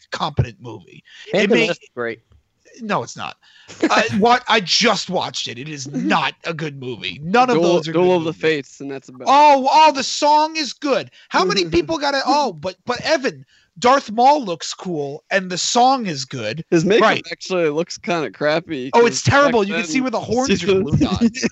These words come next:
Speaker 3: <laughs>
Speaker 1: Especially in Blu-ray, you can see, like, how, like, shittily they're put on. But the thing about this movie, it, it just, it, it is so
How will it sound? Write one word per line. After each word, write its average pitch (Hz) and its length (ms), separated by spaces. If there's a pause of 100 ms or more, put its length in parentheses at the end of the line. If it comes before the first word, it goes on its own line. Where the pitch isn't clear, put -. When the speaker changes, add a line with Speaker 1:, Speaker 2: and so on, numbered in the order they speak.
(180)
Speaker 3:
<laughs> - 440
Speaker 1:
Especially 320 460
in 262 140
Blu-ray, 269 460
you 277 140
can 214 140
see, 226 220
like, 220 200
how, 190 320 (260)
like, 226 180
shittily 208 600
they're 196 120
put 170 220
on. 175 280
But 214 160 (320)
the 262 140
thing 349 200
about 320 180
this 254 140
movie, 349 180
it, 233 200 (100)
it 240 60
just, 285 280
it, 254 260
it 226 140
is 220 180
so 247 760